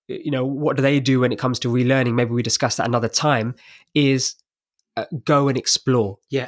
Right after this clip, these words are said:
Speaker 1: Don't
Speaker 2: Don't be afraid to pivot.
Speaker 1: Yes.
Speaker 2: You know, life changes. We moved our kids around. I see so many parents, certainly in the community, you, you, you know, you live with us in this community now.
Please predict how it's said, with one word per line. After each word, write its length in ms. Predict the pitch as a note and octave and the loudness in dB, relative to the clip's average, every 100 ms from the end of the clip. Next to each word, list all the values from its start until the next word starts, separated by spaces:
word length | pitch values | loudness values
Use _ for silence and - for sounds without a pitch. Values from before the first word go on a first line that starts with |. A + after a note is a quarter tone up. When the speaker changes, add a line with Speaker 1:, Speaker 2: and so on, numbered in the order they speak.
| B2+ | -2
Speaker 1:
Don't 180 | D3+ D3+ | 0 2
Speaker 2:
Don't 160 | E3 E3 | 2 2
be 60 | |
afraid 520 | E3 - E3+ E3+ D#3 - | 0 0 2 4 2 -2
to 80 | - | -10
pivot. 460 | - E3+ C3+ - _ _ - | -4 -2 -2 -6 _ _ -2
Speaker 1:
Yes. 240 | A#2+ A2 | -2 2
Speaker 2:
You 80 | D3+ | 0
know, 140 | C3+ C3 C#3+ D#3+ - - E3 | 0 -2 -10 -18 -18 -12 -2
life 300 | D#3+ E3 D#3+ | 0 0 0
changes. 580 | F3 E3+ E3 A#2 G2+ - - - _ | 2 2 2 0 -4 -10 -20 -20 _
We 280 | - D#3+ D3+ | -6 0 2
moved 240 | D3+ D3 | 2 2
our 80 | C3+ | 0
kids 340 | - E3 D#3 | 0 -2 -2
around. 500 | C#3 C#3 C#3+ C#3 C3+ - | 0 2 2 0 -4 -8
I 40 | - | -6
see 180 | - D3+ | -2 0
so 340 | - G3 F#3 | 0 2 4
many 160 | F3+ D#3+ | 4 2
parents, 400 | - E3+ C#3+ - | 2 0 0 -2
certainly 280 | - F#3+ | -2 -2
in 40 | D3+ | -2
the 60 | C#3+ | 0
community, 300 | D#3+ D3+ C#3 | 0 0 0
you, 140 | E3 | 0
you, 160 | D#3 D#3+ | 0 0
you 100 | C#3+ | 2
know, 60 | |
you 120 | C3 D#3 | 2 2
live 120 | D3+ | 2
with 100 | C3+ | 0
us 140 | B2+ | -2
in 40 | C3+ | -4
this 120 | - | -6
community 320 | D3 D3+ C3+ | -2 -2 -2
now. 160 | A#2 | -6